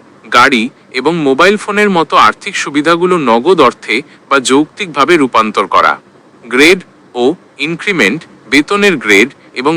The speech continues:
ইনক্রিমেন্টের অসঙ্গতিগুলো দূর করা। চেয়ারম্যান আরও জানান, কমিশন পুরোদমে কাজ শুরু করেছে এবং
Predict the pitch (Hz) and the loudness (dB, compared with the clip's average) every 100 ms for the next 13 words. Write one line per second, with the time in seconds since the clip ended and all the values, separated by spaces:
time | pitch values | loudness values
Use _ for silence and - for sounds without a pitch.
0 | 143 151 160 196 185 180 196 180 123 - | -2 -4 -4 -4 -2 0 0 2 0 0
1 | 165 160 160 190 143 139 151 165 170 120 | 0 0 0 0 0 2 2 2 2 2
2 | 85 76 - _ _ _ _ _ - 143 | 2 0 -6 _ _ _ _ _ -8 0
3 | 160 196 233 214 135 170 127 107 98 92 | 0 2 2 2 2 2 2 2 2 -2
4 | - _ _ 143 156 175 214 196 170 160 | -8 _ _ -4 -2 -2 -4 -6 -4 -2
5 | 170 180 - 120 139 - 143 147 147 151 | 0 -2 0 0 0 -4 -4 -4 -2 -4
6 | - 208 196 139 | -2 -4 -6 -4